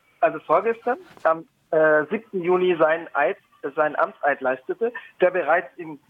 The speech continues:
August, September zweitausendzwanzig einen Monat lang Übergangspräsident gewesen war und dann den pensionierten, äh, Militär, ähm, äh, Ndau,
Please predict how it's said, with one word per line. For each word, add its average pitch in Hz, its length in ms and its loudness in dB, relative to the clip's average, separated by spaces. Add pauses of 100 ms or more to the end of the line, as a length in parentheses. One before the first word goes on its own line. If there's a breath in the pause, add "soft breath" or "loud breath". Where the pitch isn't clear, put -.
(120)
August, 175 340 -2
September 175 460 -4
zweitausendzwanzig 151 800 -4
einen 156 240 0
Monat 185 360 2
lang 135 220 -2 (320 soft breath)
Übergangspräsident 147 880 -4
gewesen 139 420 -8
war 180 380 2 (240)
und - 140 -10
dann 160 180 0
den 156 240 -8 (560)
pensionierten, 165 840 -2
äh, 127 240 -8
Militär, 123 680 -6
ähm, 107 380 -12 (260)
äh, 110 680 0
Ndau, 147 400 0